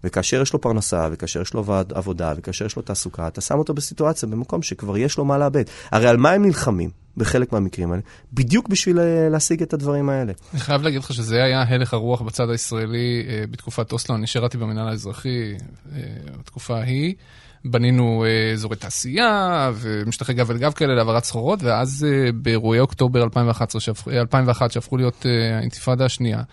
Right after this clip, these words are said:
Speaker 2: הם שרפו את כל האזורי תעשייה, והדוקטרינה הזאת כאילו התרסקה ביום אחד. היה להם הרבה מה להפסיד, והם החליטו להפסיד אותו.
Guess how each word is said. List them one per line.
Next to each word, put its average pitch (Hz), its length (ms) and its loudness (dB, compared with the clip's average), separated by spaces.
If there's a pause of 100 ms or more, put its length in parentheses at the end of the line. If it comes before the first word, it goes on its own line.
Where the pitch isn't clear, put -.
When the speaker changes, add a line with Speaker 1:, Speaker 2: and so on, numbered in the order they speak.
(280)
Speaker 2:
הם 139 60 4
שרפו 147 260 6
את 160 60 4
כל 147 140 6
האזורי 120 280 4
תעשייה, 95 420 -2 (520)
והדוקטרינה 120 680 2
הזאת 139 200 0
כאילו 151 840 2 (920)
התרסקה 139 460 2
ביום 180 260 2
אחד. 208 320 0 (200)
היה 135 160 4
להם 170 140 4
הרבה 139 300 4
מה 143 140 4
להפסיד, 117 460 -2 (240)
והם 131 320 -4
החליטו 170 280 -4
להפסיד 185 220 -4
אותו. 139 180 -6